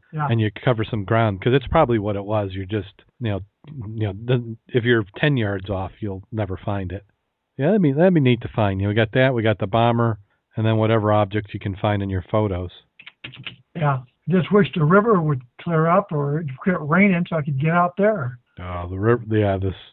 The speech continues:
Speaker 2: yeah. The, did you get much rain up by you last night?
Speaker 1: No, we only got, uh,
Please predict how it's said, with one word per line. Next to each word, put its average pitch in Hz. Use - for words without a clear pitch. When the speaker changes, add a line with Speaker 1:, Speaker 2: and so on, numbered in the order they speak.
Speaker 2:
yeah. 98
The, 98
did 117
you 127
get 175
much 165
rain 170
up 147
by 151
you 156
last 160
night? 175
Speaker 1:
No, 170
we 190
only 185
got, 190
uh, 180